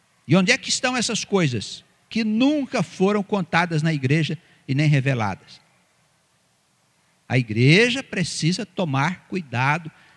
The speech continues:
para não agir como se visse, porque quem diz que vê permanece no pecado, permanece na cegueira espiritual.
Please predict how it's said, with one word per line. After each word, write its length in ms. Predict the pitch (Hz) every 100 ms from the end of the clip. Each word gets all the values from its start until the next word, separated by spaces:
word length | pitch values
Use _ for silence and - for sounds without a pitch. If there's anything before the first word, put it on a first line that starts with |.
| _ -
para 320 | 139 180 175
não 400 | 143 156 240 220
agir 680 | 196 120 95 123 208 196 - _ _
como 420 | - 170 202 214 190
se 260 | - 214
visse, 840 | 156 104 - 311 285 - - 131 - _ _ _ _
porque 280 | - 143 190
quem 240 | 175 185 170
diz 320 | 135 185 -
que 160 | -
vê 360 | 170 95 120 160
permanece 760 | - 170 170 156 117 143 -
no 220 | 139 120 147
pecado, 880 | _ 156 170 _ - 143 135 107
permanece 580 | - 127 127 131 151 - - _ -
na 180 | 135
cegueira 920 | 180 - - 196 120 113 147 170 180 185 _ _ -
espiritual. 1040 | 170 190 - - 156 160 - 147 113 90